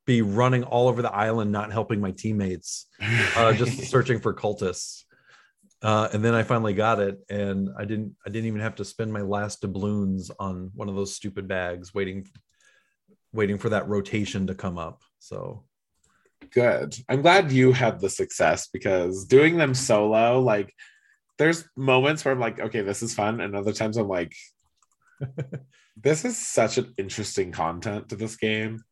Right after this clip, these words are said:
Speaker 2: Like, I'm glad it's here, but, like, who's it really here for? I guess me,
Speaker 1: <laughs>
Speaker 2: but
Speaker 1: They, like, they should just, I don't know.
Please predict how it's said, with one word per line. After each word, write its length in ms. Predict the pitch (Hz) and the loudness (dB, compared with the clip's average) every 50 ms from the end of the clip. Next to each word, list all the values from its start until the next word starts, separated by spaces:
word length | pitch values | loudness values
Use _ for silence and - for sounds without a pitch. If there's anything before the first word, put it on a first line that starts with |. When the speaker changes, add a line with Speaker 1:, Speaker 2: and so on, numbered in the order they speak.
| _ _ _ _ - | _ _ _ _ -4
Speaker 2:
Like, 260 | 107 104 98 - - - | -2 -2 -2 -2 -2 0
I'm 140 | 117 117 | 0 2
glad 220 | 110 117 117 127 143 | 4 6 6 6 6
it's 160 | 143 127 127 | 6 4 2
here, 340 | 127 117 110 117 131 143 147 | 4 4 6 6 6 4 4
but, 200 | 127 123 101 - | 2 0 0 0
like, 300 | 95 95 90 90 87 - - - _ _ _ _ _ - - - - - _ | 0 -2 -2 -2 -6 -12 -20 -20 _ _ _ _ _ -20 -20 -20 -20 -16 _
who's 280 | - 185 202 220 220 - | 4 6 6 6 6 0
it 80 | 240 - | -2 2
really 340 | 139 143 135 131 123 117 | 4 6 6 6 6 4
here 220 | 110 104 113 104 101 | 2 2 2 0 0
for? 560 | - - 101 98 95 76 65 67 - - - - _ _ - | 0 -2 0 0 0 0 -2 -4 -6 -10 -14 -20 _ _ -10
I 420 | - - - 180 131 - - 180 | -6 0 0 0 2 4 6 6
guess 260 | 143 180 190 - - 131 | 6 6 6 2 0 0
me, 360 | 147 110 101 220 - - - - - | 0 0 0 0 -4 -6 -6 -12 -14
Speaker 1:
<laughs> 120 | - _ - | -10 _ -4
Speaker 2:
but 300 | 107 90 80 76 - - - - - - - - - - - - - _ _ _ 185 | -4 -2 -2 -4 -6 -8 -14 -20 -20 -20 -20 -20 -20 -20 -20 -20 -20 _ _ _ -2
Speaker 1:
They, 320 | 143 156 156 151 143 131 - - - - _ _ _ _ _ - | 2 2 4 4 2 -2 -8 -16 -20 -20 _ _ _ _ _ -8
like, 320 | 139 147 160 139 - - | -4 -2 -2 -2 -4 -4
they 120 | 151 170 165 | -2 -2 -2
should 160 | - 196 196 | -4 -4 0
just, 400 | 220 202 196 - - - - _ _ _ _ _ _ _ _ _ _ _ _ _ _ _ _ _ _ _ | 0 0 0 -2 -8 -14 -18 _ _ _ _ _ _ _ _ _ _ _ _ _ _ _ _ _ _ _
I 220 | - 143 160 165 147 | -2 0 2 2 2
don't 180 | 123 107 95 98 | 0 0 -2 -4
know. 440 | 95 92 90 92 98 98 98 95 | -6 -4 -4 -4 -4 -4 -6 -8